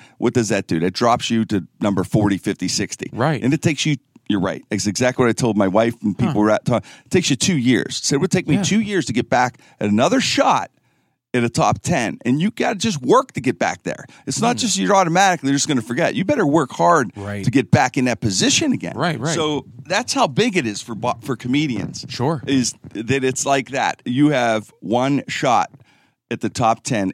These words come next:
Speaker 1: or you will step back for two to three years.
Speaker 2: Right.
Speaker 1: That's how long that takes. You're absolutely right.
Speaker 2: Absolutely.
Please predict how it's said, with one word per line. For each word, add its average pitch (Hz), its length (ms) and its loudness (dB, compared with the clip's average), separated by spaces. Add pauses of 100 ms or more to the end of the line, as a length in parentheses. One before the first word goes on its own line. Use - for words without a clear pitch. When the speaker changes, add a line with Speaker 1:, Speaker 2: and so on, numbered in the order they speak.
Speaker 1:
or 110 100 -2
you 107 180 2
will 98 120 -2
step - 380 -6
back 90 260 -2
for 90 160 -10 (520)
two 117 180 -6
to 78 60 -14
three 95 240 -10
years. 67 220 -16
Speaker 2:
Right. 113 100 -2
Speaker 1:
That's - 160 -4
how 120 140 -4
long 104 340 -2
that 92 220 -6
takes. - 280 -12
You're 143 80 0
absolutely 135 360 -2
right. 175 60 -4
Speaker 2:
Absolutely. 101 320 -4